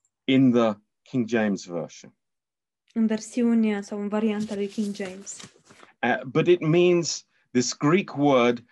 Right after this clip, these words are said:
Speaker 1: proistemi.
Speaker 2: Cuvântul acesta în greacă, proistemi,
Speaker 1: It means literally to stand before.
Speaker 2: înseamnă să stai înaintea.
Speaker 1: Uh,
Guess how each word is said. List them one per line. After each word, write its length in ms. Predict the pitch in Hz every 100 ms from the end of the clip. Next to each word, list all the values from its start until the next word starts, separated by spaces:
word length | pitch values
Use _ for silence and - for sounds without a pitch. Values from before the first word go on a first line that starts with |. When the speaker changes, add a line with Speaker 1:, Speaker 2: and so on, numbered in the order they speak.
| _ -
Speaker 1:
proistemi. 1200 | - 143 139 131 - - 151 131 104 98 120 - _ _ _ _ _ _ _ _
Speaker 2:
Cuvântul 380 | - 214 262 269
acesta 360 | 240 247 240 226
în 100 | 226
greacă, 380 | 214 214 214 190
proistemi, 760 | - 202 - 233 208 196 - _ _ _ _ _ _
Speaker 1:
It 180 | - 147
means 500 | 143 156 160 151 -
literally 640 | 147 175 - 165 156 147 _ _
to 120 | -
stand 920 | 127 - - 165 151 151 151 151 131 _
before. 760 | - - - - 123 85 71 _ _ _ _ _ _ _ _
Speaker 2:
înseamnă 640 | 233 226 247 233 233 220
să 600 | 214 - - 220 208 208 214 _ _ _
stai 480 | - - 233 226 -
înaintea. 760 | 214 196 214 202 202 175 202 _ _ _ _ _ _ _ -
Speaker 1:
Uh, 200 | 120